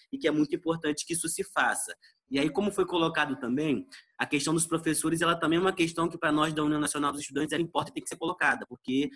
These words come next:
os professores, a gente lutou nos últimos dois anos contra a demissão em massa que teve, principalmente por parte do grupo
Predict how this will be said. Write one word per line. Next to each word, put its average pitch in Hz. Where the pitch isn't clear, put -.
os 135
professores, 147
a -
gente 151
lutou 160
nos 120
últimos 131
dois 135
anos 120
contra 147
a 147
demissão 147
em 196
massa 147
que -
teve, 143
principalmente 165
por 170
parte 147
do 135
grupo 139